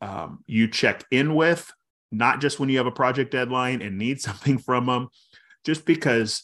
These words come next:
then that aspect of what I have really been good at in business is, is the interpersonal with my customers.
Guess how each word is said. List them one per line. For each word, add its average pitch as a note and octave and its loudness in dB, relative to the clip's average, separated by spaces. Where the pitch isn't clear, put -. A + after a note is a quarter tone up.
then D3 2
that A#2+ 4
aspect A2+ -2
of G2+ -4
what B2 0
I B2 6
have A2 -2
really A#2+ 2
been F#2 -4
good B2+ 6
at G2+ 2
in F2 -10
business E2+ -10
is, - -12
is F#2+ -12
the G#2 0
interpersonal F#2 -2
with G#2+ 2
my F#2 0
customers. F2 -8